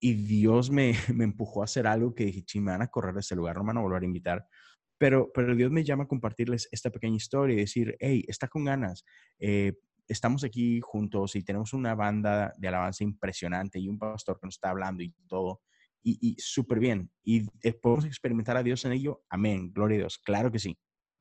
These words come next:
Pero ¿qué pasa el día de mañana que regreses a tu trabajo? ¿Qué pasa el día de mañana que regreses a la escuela con tus amigos? No vas a tener al pastor ahí contigo. No vas a tener una banda ahí contigo.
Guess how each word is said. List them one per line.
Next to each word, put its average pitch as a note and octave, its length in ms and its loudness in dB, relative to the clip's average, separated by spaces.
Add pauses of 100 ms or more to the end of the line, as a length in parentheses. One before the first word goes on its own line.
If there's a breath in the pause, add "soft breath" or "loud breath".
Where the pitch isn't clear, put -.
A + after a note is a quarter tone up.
(580)
Pero A2 180 2
¿qué C3 100 2
pasa C#3 260 0
el C3+ 40 -2
día B2 80 2
de A#2 40 2
mañana A2+ 280 2
que A#2 100 -2
regreses G2+ 440 -4
a F#2 100 -4
tu F2 100 -14
trabajo? F2+ 460 -6 (280)
¿Qué A2 120 -4
pasa B2+ 240 2
el C3+ 80 2
día B2 120 2
de B2 40 0
mañana A2 480 0
que A2+ 120 -6
regreses F#2+ 480 -4
a F#2+ 60 0
la F2+ 100 -2
escuela G#2+ 520 0
con G2 160 -6
tus - 160 -10
amigos? F2+ 560 -2 (400)
No A#2+ 220 4
vas E3+ 200 2
a E3+ 60 -6
tener G2 240 2
al F2+ 100 -2
pastor E2+ 280 -4
ahí E2+ 60 -4
contigo. E2 460 -6 (260)
No A#2 180 2
vas D3+ 160 0
a C3 60 -4
tener G#2 280 0
una F#2 180 2
banda F2 260 2
ahí F2 80 0
contigo. F2 520 -4